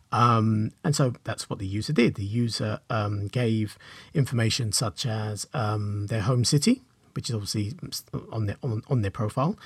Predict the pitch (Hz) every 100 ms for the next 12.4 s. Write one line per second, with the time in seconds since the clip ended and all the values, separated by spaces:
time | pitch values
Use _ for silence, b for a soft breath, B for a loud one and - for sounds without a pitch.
0 | B B B - 123 127 123 120 113 110
1 | - 170 165 - 160 156 - 151 139 143
2 | 135 123 127 147 - - 135 - 127 156
3 | 214 - - 139 131 131 123 131 B B
4 | B 147 143 160 135 120 135 180 143 -
5 | 156 165 151 - 110 104 131 147 147 147
6 | 127 127 - 110 113 101 101 104 143 151
7 | 135 139 - - 139 120 - 131 - 110
8 | - - 92 _ _ _ B B B B
9 | B - 131 139 139 135 135 135 135 131
10 | - _ - 151 147 143 156 165 - 156
11 | 139 180 151 147 147 143 147 135 139 143
12 | 135 127 127 -